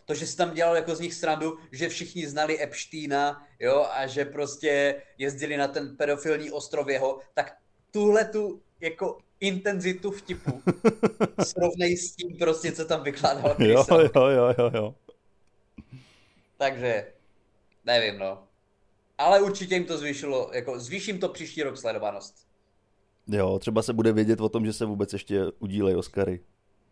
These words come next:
Speaker 1: Nebo že Will Smith za posledních dvacet let natočil nějaký film.
Speaker 2: No. Je potřeba
Speaker 1: Třeba.
Speaker 2: na to nějak upozornit.
Speaker 1: Je to tak, je to tak. Takže
Speaker 2: No tak jo, tak tím bychom mohli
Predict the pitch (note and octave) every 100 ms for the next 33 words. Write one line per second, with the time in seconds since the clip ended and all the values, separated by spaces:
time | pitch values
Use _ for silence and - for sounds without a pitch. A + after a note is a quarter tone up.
0 | _ _ _ _ C3 C3 D3 D3+ C#3 D3
1 | C#3 C#3+ C3 A#2+ B2 B2+ C3 C3+ B2+ B2
2 | B2 A#2 C3 A#2 A#2 A2+ A#2 - A#2 G2+
3 | G2+ G#2 - F#2+ G2 - G#2+ F#2+ F#2+ G2
4 | - _ _ _ _ _ _ _ _ A2
5 | G2+ G2 G2 G2+ G2 F#2+ F#2 F2+ F2+ F#2
6 | F#2 F2+ F2 - - _ _ _ _ _
7 | _ _ _ _ _ _ _ - G#2 -
8 | G2 F#2+ F#2+ G2+ G2 - - - - _
9 | _ _ - F3 D3 - G#2+ G2 B2 -
10 | D3 G3+ - E3 D3 D#3 C#3+ C3 D3 C#3+